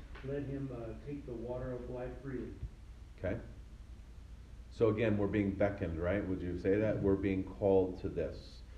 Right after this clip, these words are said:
Speaker 2: Yeah, we, we believe the gospel because somebody,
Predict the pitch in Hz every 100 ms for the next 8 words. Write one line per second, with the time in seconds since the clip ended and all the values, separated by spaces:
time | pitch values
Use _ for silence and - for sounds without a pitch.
0 | - - 82 82 90 104 107 101 110 101
1 | 104 127 139 120 117 110 113 - 110 110
2 | 107 95 - - - - - - - -
3 | - 151 170 151 95 82 90 143 147